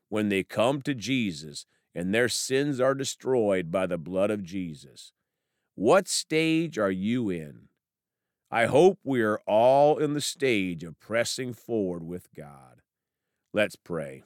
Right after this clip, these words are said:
Father, we're so thankful for the lessons we can learn from the life of Jonah. We choose not to be disobedient. When we do, Father,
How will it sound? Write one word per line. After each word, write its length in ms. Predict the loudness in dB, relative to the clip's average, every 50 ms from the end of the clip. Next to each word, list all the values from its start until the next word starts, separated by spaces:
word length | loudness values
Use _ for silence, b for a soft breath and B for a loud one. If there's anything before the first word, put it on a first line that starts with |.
| _ _
Father, 460 | 0 2 4 4 4 2 0 -4 -6 _ _ _ _ _ _ _ _ _
we're 140 | 0 0 0
so 220 | 0 2 2 0 2
thankful 640 | 2 0 0 0 0 -4 -12 -20 -20 -20 -20 _ _ _ _
for 120 | _ -12 -10
the 60 | -8
lessons 500 | -4 0 0 0 0 -2 -6 -10 -10 -8
we 180 | -6 -6 -6
can 280 | -6 -6 -8 -8 -6 -6
learn 300 | -4 -6 -6 -6 -8 -12
from 140 | _ -14 -14
the 80 | -12
life 360 | -12 -10 -8 -8 -8 -8 -10 -14
of 120 | -16 -16
Jonah. 460 | -12 -10 -10 -10 -10 -10 -14 -18 -20 _ _ _ _ _ _ _ _ _ _ _
We 200 | -2 -2 -2 -2
choose 480 | -4 -4 -4 -2 -2 -2 -2 -4 -4
not 280 | -6 -6 -6 -6 -6 -6
to 60 | -10
be 200 | -8 -6 -6 -6
disobedient. 840 | -6 -6 -8 -10 -8 -8 -10 -10 -8 -8 -8 -8 -8 -10 -12 -14 -12
When 160 | -10 -8 -6
we 120 | -4 -6
do, 300 | -6 -6 -4 -2 -2 -2
Father, 500 | -4 -4 -4 -2 -2 -2 -2 -4 -6 -10